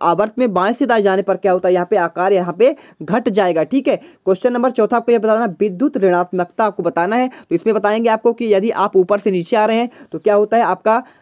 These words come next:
इसका मान कम हो जाएगा और आवर्त में आपका दाएं से बाएं जाने पर क्या होता है बच्चों, यहाँ पे आपके उसके मान में वृद्धि हो जाएगी। क्वेश्चन नंबर सेकंड क्या लिखा है, यहाँ पे आपका लिखा गया है, आपका पहला क्वेश्चन समाप्त होता है।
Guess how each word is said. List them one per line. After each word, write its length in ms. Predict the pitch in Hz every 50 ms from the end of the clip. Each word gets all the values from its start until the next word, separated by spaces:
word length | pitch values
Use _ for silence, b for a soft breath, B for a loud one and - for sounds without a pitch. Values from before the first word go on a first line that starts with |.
| b -
इसका 280 | 170 170 - 226 220
मान 260 | 190 175 180 190 190 175
कम 160 | - 214 220
हो 120 | 220 220
जाएगा 300 | 220 220 214 214 233 247
और 240 | - - - 175 185
आवर्त 340 | 175 170 170 196 202 202 208
में 80 | 220 208
आपका 220 | 202 - 214 208 180
दाएं 280 | 151 160 160 180 208
से 140 | 220 - 208
बाएं 180 | 165 180 190 190
जाने 200 | 190 185 185 190
पर 160 | 185 190 180
क्या 140 | 175 - 180
होता 180 | 175 175 190 190
है 40 | 185
बच्चों, 200 | 190 190 - 220
यहाँ 120 | 208 208
पे 160 | 214 247 269 277 B B B B
आपके 280 | 131 160 - - -
उसके 220 | 185 180 - 202 185
मान 180 | 185 175 175
में 120 | 180 220 247
वृद्धि 280 | 190 240 254 233 262 302
हो 80 | 294
जाएगी। 320 | 233 247 226 214 196 214 208
क्वेश्चन 520 | - - - _ _ - 208 196 240 247
नंबर 160 | 240 240 254
सेकंड 320 | 247 - 226 214 226 220 214
क्या 100 | - 214
लिखा 160 | 220 214 240
है, 40 | 226
यहाँ 100 | 214 220
पे 140 | 226 226 220
आपका 220 | 202 202 - 196 180
लिखा 200 | 180 180 226 214
गया 160 | 214 220 220
है, 60 | 233
आपका 200 | 220 214 - - -
पहला 220 | - 180 196 226
क्वेश्चन 240 | 202 220 208 226 196
समाप्त 280 | 202 180 180 180 -
होता 200 | 196 180 - 208
है। 100 | 226 254